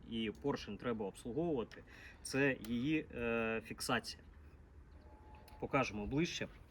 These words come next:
Фіксація цівки відбувається ось цим гвинтом, який ми маємо можливість відкрутити голими руками або якимось предметом, який у нас має бути, там, типу мультитул.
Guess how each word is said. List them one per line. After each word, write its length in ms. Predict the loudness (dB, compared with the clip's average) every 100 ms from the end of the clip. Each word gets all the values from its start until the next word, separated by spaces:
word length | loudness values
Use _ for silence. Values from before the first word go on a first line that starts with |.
| -20 -8
Фіксація 500 | 2 8 8 8 6
цівки 340 | 12 12 12
відбувається 760 | 12 12 12 12 12 12 12 6 4 -12 6 12 12 12 10 -2 -16 -18 6 8 8 6 2 -8 -10 -12 -2 8
ось 200 | 10 12
цим 180 | 12
гвинтом, 540 | 12 12 12 12 12 12 4
який 300 | 4 8 12
ми 240 | 12 12 12 8 -14 -16 -18 -18 -18 -20 -20 -20 -20 -8
маємо 500 | 8 12 12 12 12
можливість 600 | 12 12 12 12 12 8
відкрутити 640 | 6 10 8 8 6 6 4 0 -18 -18 -18 -18 2
голими 440 | 12 12 12 12
руками 480 | 12 12 12 12 12 10
або 320 | 4 12 12
якимось 400 | 12 12 10 8
предметом, 640 | 8 8 12 12 12 10 4 -2 -14 -2
який 220 | 0 8 10
у 80 |
нас 380 | 10 8 6 4
має 280 | 12 12 12
бути, 260 | 12 4 4
там, 180 | 0
типу 260 | 2 4 6
мультитул. 580 | 8 10 8 6 8